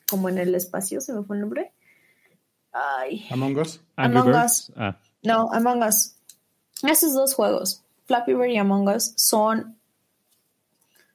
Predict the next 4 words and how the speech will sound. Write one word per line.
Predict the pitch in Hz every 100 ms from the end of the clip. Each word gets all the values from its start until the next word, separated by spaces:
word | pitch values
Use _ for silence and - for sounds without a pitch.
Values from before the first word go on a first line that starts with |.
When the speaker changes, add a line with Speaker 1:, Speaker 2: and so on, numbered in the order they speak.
| _ _
Speaker 1:
casi | 254 254
unicornios. | 269 214 196 190 190 - 196 - - _ _ _ _ -
O |
sea, | 196 208 190 190